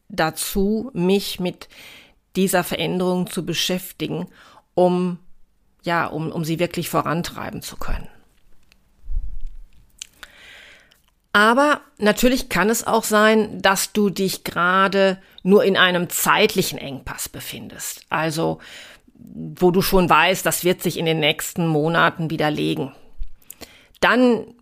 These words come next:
ist es möglicherweise jetzt gerade wirklich nicht der richtige Zeitpunkt, um dich beruflich zu verändern. Dann kann man ja auch durchaus dieses Thema vertagen und sagen,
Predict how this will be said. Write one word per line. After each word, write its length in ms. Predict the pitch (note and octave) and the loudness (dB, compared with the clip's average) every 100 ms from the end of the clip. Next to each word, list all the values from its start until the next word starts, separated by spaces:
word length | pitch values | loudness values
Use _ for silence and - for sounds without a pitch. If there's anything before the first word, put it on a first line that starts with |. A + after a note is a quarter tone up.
| _ _ - _ | _ _ -20 _
ist 220 | A#3 A3+ | 2 2
es 140 | G#3 G#3+ | 2 4
möglicherweise 840 | G3+ F#3 F#3+ F3 D#3+ D#3+ E3+ E3+ | 4 2 -2 0 4 4 2 -2
jetzt 420 | D#3+ F3 - - | 2 2 0 -8
gerade 440 | - E3 E3 E3 D#3+ | -2 0 0 0 4
wirklich 360 | F#3 F#3+ F3 | 4 4 -4
nicht 200 | D#3 C#3+ | -6 -6
der 100 | C#3+ | -6
richtige 420 | D3+ D3 D3+ D3 | -4 -6 -8 -8
Zeitpunkt, 720 | D3+ - D3+ D#3 - C#3+ C3 | -6 -2 -2 -2 -6 -8 -8
um 160 | - D3 | -8 -8
dich 200 | C#3+ - | -8 -8
beruflich 540 | D3+ D3 C3+ - C3 | -8 -8 -10 -10 -10
zu 140 | - C3 | -8 -8
verändern. 580 | B2 - C3 - - D#3 - - - - - | -8 -10 -10 -10 -10 -12 -18 -20 -20 -20 -6
Dann 180 | - G3+ | 2 2
kann 160 | F#3+ G#3+ | 4 4
man 160 | G3+ | 4
ja 160 | G3 F3 | 4 2
auch 180 | F3 E3+ | 2 2
durchaus 880 | D3+ F#3+ G#3 G#3 E3+ E3+ F3 F3+ - | 4 6 6 4 2 4 4 2 -4
dieses 460 | D#3 F3+ E3 - - | -4 -4 -4 -6 -4
Thema 360 | F3+ E3+ D#3+ | -4 -2 -2
vertagen 840 | D#3+ D#3+ - D3+ D#3 E3+ F#3+ F3+ E3+ _ _ - - | -4 -6 -2 2 4 4 4 0 -4 _ _ -20 -10
und 180 | E3 E3+ | -8 -2
sagen, 540 | C#3+ D3 D#3+ D#3+ D#3+ | 2 4 4 0 -6